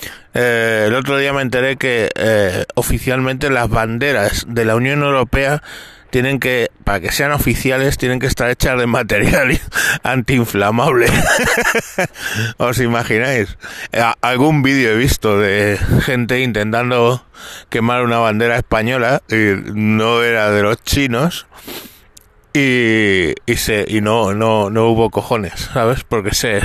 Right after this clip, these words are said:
autoextinguía. Pero todo ese tipo de cosas, pues aparte del folclorismo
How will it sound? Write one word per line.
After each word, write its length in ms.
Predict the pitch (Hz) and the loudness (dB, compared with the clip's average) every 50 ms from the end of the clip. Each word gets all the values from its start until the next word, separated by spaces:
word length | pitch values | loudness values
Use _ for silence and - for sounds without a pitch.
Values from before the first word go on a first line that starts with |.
| - - _ | -4 -6 _
autoextinguía. 920 | - 117 117 113 107 110 110 - - - 104 110 120 120 123 110 - - - - - - - - - - - - - - - - - - - | -2 0 0 0 0 -2 -2 -2 -2 -4 -4 -2 -2 -2 0 0 0 -2 -4 -6 -8 -10 -20 -20 -20 -20 -18 -18 -18 -18 -18 -20 -20 -12 -6
Pero 840 | - 156 156 143 143 143 143 143 135 135 135 131 123 123 117 113 117 - - - - - - - _ _ - - - - - - - - - | -4 -2 0 2 2 4 4 4 4 4 4 4 4 4 2 2 2 2 0 0 0 -2 -8 -14 _ _ -20 -20 -20 -20 -20 -20 -20 -10 -4
todo 200 | - 147 156 165 | -2 0 0 0
ese 200 | 156 - 170 147 | 0 0 0 0
tipo 260 | 147 160 147 156 147 | 0 0 0 2 2
de 120 | 143 135 | 0 0
cosas, 300 | 127 147 139 165 147 147 - | 0 0 0 0 0 0 2
pues 240 | - 123 110 - - | 2 2 0 2 0
aparte 380 | 117 - - 139 139 - - | -2 0 0 0 0 0 0
del 280 | 156 151 147 143 139 131 | 0 0 2 2 0 0
folclorismo 1080 | - - 156 139 135 127 113 - - 139 123 123 139 151 147 139 131 107 101 - - - | 0 2 2 2 2 0 -2 -2 -2 0 0 0 0 2 2 2 0 0 0 0 -2 -2